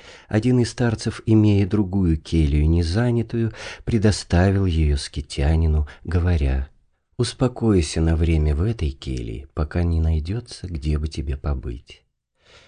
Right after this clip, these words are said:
К скитянину начали ходить многие из братьев, желая слышать от него слово о спасении вечном,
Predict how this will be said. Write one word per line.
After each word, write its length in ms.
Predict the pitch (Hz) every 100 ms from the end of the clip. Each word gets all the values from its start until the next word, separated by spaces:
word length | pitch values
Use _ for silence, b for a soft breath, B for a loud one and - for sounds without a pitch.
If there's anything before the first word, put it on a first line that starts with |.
| b
К 60 | -
скитянину 640 | - 82 78 87 80 82
начали 440 | 80 85 76 80 78
ходить 440 | - 87 85 78
многие 520 | 87 87 85 73 78
из 100 | 76
братьев, 640 | 73 87 95 98 - 101 98 B B
желая 480 | - 87 98 98 95
слышать 600 | 90 - 95 98 - 82
от 160 | 82 87
него 180 | 85 82
слово 400 | - 92 85 80
о 40 |
спасении 840 | 76 85 80 - 104 95 82 76
вечном, 540 | 65 65 - - -